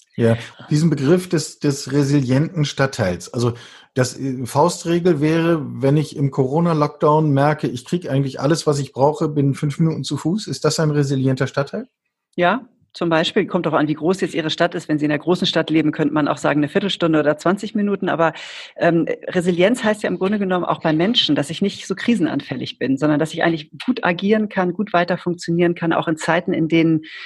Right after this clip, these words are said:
Speaker 2: das Umfeld nicht so gut ist. Das heißt eigentlich Diversität.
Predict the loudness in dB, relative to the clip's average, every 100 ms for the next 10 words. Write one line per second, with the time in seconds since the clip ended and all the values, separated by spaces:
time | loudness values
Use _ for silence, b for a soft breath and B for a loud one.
0 | B B -2 0 4 2 4 2 4 0
1 | -2 -6 -6 -4 -6 -4 -2 -2 -2 -4
2 | -4 -2 0 0 0 -4 0 0 0